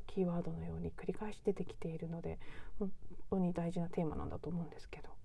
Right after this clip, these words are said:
正しい時に正しい場所にいるというやつですね。私が今日あのお店で食事をするということ、飲む、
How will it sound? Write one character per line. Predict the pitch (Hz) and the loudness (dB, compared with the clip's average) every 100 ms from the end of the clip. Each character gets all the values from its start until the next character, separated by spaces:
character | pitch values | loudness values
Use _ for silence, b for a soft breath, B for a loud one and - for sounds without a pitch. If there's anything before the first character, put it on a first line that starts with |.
| b b b b | b b b b
正 | - 180 226 254 | -2 -2 -2 -4
し | - 302 | 2 2
い | |
時 | - - | 2 0
に | 165 165 | -2 -2
正 | - 180 - | 0 0 2
し | 196 | 2
い | |
場 | 185 156 | 2 0
所 | 175 | 0
に | 170 - | 2 6
い | |
る | 175 | 6
と | 170 | 6
い | - | 4
う | |
や | - | 0
つ | - | -2
で | 175 | -2
す | - | 0
ね。 | 190 202 202 B B B B - | 0 0 -2 B B B B 2
私 | 208 277 - 320 | 2 2 -2 -4
が | 302 - | -4 0
今 | 349 220 | 2 2
日 | - | 0
あ | - | 2
の | 185 190 | 4 4
お | |
店 | 202 202 208 | 2 2 0
で | 202 202 - - - - | 0 -2 -6 -8 -12 -8
食 | - 196 190 | -2 0 2
事 | 185 | 2
を | 196 | 0
す | - 196 | 0 2
る | 202 | 2
と | - | 2
い | 175 175 | 2 2
う | 196 | 2
こ | 185 | 0
と、 | - - | 0 4
飲 | 180 | 6
む、 | 170 | 6